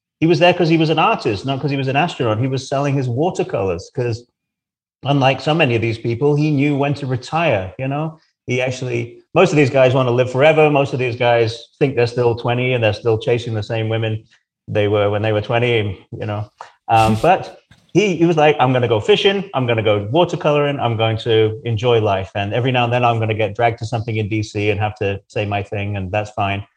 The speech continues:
But most of the time I wanna enjoy my retirement, enjoy my family." What a wonderful way to, to do that for the last sort of rounding out of life. But yes, such a nice guy. And so, and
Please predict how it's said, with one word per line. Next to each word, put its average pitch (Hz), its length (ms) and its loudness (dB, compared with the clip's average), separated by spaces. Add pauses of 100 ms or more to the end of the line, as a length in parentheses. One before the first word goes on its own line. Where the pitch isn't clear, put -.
(160)
But - 360 2 (140)
most 120 240 0
of 117 60 -4
the - 40 -14
time 123 160 0
I 120 40 4
wanna 123 180 0
enjoy 127 320 0
my 131 100 -2
retirement, 135 540 -4
enjoy 135 260 -4
my 135 120 -4
family." 131 420 -4
What 117 160 -2
a 180 40 -2
wonderful 127 540 -4
way 123 140 -2
to, 110 180 -2 (360)
to 120 100 -6
do 143 240 4
that 95 280 0
for 101 80 -10
the 104 80 -6
last 113 400 -2
sort 107 120 -4
of 98 60 -4
rounding 104 340 -2
out 104 180 -2
of 95 100 -6
life. 98 400 -6
But 101 280 -2 (480)
yes, 101 220 0
such 156 320 0
a 135 60 0
nice 107 240 2
guy. 95 220 2
And 98 200 -4
so, 110 260 -4
and 104 240 -2